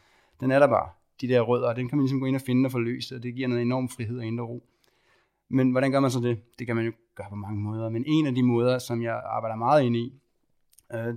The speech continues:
det er det her med, at når man mærker en stærk følelse, så træk lige vejret. Breathwork, det er så dit hjørne, men lige træk vejret ind af næsen, ud af maven, ud af munden og lige puste dig selv ned i kroppen. Og så prøv ærligt over for dig selv selvfølgelig. Hvor mærker du den her følelse fysisk i kroppen?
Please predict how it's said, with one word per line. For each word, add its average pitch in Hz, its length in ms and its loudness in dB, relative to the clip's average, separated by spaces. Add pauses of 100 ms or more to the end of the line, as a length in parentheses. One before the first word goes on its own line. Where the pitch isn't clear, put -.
det 143 120 2
er 131 100 4
det 135 100 0
her 131 120 2
med, 123 200 2
at 120 160 -4 (880)
når - 80 -2
man 139 100 4
mærker 143 220 6
en 147 60 4
stærk 127 260 0
følelse, 123 360 -4 (400)
så 165 100 -18
træk 175 260 0
lige 175 120 2
vejret. 139 280 4 (440)
Breathwork, 135 480 -4 (200)
det 131 100 -6
er 117 40 -6
så 117 80 -8
dit 127 180 -4
hjørne, 127 300 0
men 123 200 0
lige 190 220 -4
træk 180 280 2
vejret 160 220 2
ind 160 100 0
af 160 60 0
næsen, 151 340 -2
ud 160 40 -6
af 151 60 -4
maven, 139 300 -4 (540)
ud 151 140 -2
af 147 60 2
munden 139 240 2
og 139 60 2
lige 131 280 -2
puste 139 180 -8
dig 123 80 -10
selv 127 140 -6
ned 123 80 -4
i 123 40 -6
kroppen. 107 320 -6 (560)
Og 143 100 -4
så 170 120 -2
prøv 170 320 0 (220)
ærligt 131 280 2
over 123 140 4
for 117 100 -6
dig 110 100 -8
selv 151 220 0
selvfølgelig. 139 380 -6
Hvor 143 140 4
mærker 156 380 2
du 156 80 -4
den 143 120 0
her 147 100 -2
følelse 139 560 -6
fysisk 156 340 -8
i 165 40 -12
kroppen? 170 320 -6